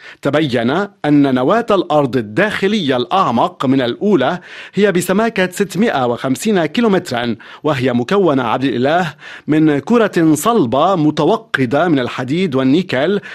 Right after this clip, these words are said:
تأويها النواة الرئيسية، بالاستناد إلى ما جاء ضمن الدراسة الأسترالية التي جرت على شبكات قياس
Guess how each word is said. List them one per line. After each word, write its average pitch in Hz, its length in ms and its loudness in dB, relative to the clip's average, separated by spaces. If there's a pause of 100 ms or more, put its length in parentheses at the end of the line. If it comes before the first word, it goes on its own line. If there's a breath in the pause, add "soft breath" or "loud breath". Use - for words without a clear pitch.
(160 loud breath)
تأويها 170 480 0
النواة 143 360 2
الرئيسية، 131 680 -2 (280 loud breath)
بالاستناد 202 540 0
إلى 135 120 2
ما 131 100 0
جاء 156 220 0
ضمن 147 180 2
الدراسة 143 440 -2
الأسترالية 175 920 -2
التي 131 200 -4
جرت 170 320 -2
على 127 140 -2
شبكات 160 640 -2 (420 loud breath)
قياس 175 640 0